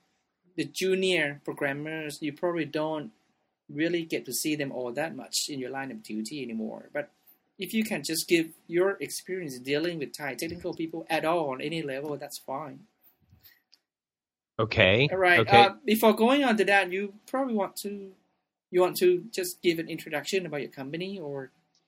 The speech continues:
Speaker 2: Yeah, sure. I, I can do that, Hong. I
Speaker 1: Yep.
Speaker 2: can, uh,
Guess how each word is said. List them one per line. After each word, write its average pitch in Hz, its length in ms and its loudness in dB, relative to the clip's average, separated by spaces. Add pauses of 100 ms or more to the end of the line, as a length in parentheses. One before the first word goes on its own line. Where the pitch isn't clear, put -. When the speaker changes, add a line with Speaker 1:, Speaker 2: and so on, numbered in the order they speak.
(140)
Speaker 2:
Yeah, 190 160 10
sure. 135 540 10
I, 131 200 10 (360)
I 151 140 8
can 156 180 4
do 113 140 4
that, 101 220 4
Hong. 117 240 2
I 117 120 6
Speaker 1:
Yep. 127 100 2
Speaker 2:
can, 131 360 4
uh, 117 220 10